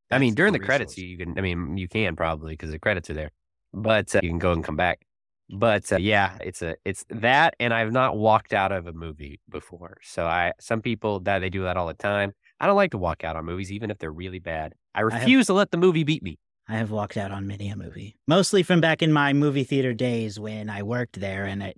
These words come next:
Speaker 3: I didn't lose any money anyway. S-,
Speaker 1: Right.
Speaker 3: I was like, "Ah, this sucks. I'm out." No, I, I will also back the Run Pee recommendation. It's very helpful.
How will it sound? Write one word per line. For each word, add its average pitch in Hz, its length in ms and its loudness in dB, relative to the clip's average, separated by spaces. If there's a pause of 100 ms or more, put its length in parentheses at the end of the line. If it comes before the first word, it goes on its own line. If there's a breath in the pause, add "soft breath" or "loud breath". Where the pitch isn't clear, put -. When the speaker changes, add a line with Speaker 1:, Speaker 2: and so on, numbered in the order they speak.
Speaker 3:
I 101 120 -6
didn't 101 220 -4
lose 107 160 -2
any 107 140 -2
money 110 240 -2
anyway. 147 400 0 (320)
S-, - 180 -8
Speaker 1:
Right. 160 180 -8 (120)
Speaker 3:
I 170 100 0
was 160 80 0
like, 143 180 2
"Ah, 143 180 2
this 147 160 -2
sucks. 117 220 -10
I'm 107 80 -12
out." 110 220 -10
No, 131 280 6
I, 113 340 0
I 107 100 -6
will 101 120 -6
also 90 300 -8
back 80 340 -10
the 101 100 -10
Run 71 180 -8
Pee 85 140 -10
recommendation. 62 640 -10
It's - 80 -14
very 67 180 -8
helpful. - 420 -10